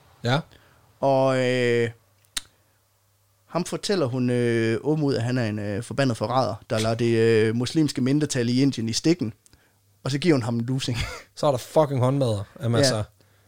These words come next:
Speaker 2: Men du kan ikke lige sådan slippe afsted med at bitch-slap premierministeren i, i
Speaker 1: Det
Speaker 2: Pakistan.
Speaker 1: viser sig, at det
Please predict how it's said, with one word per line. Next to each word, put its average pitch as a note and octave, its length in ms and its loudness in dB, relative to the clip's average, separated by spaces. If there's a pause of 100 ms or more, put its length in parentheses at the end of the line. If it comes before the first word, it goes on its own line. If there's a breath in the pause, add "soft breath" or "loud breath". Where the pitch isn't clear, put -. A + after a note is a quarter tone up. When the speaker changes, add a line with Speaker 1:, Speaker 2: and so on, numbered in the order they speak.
(460)
Speaker 2:
Men D3 80 -2
du D3 80 -2
kan F3+ 100 0
ikke G#3 120 -4
lige A3+ 180 0
sådan D#3 360 2
slippe C#3+ 220 -4
afsted E3 220 -2
med D#3+ 100 2
at C#3+ 80 -2
bitch-slap C#3 460 -2
premierministeren C3 720 -2
i, A#2+ 100 -4
i A#2 60 -6 (160)
Speaker 1:
Det - 80 4
Speaker 2:
Pakistan. C#3+ 360 6
Speaker 1:
viser B2 140 2
sig, A#2 140 -2 (160)
at A2+ 180 -4
det C#3+ 140 -2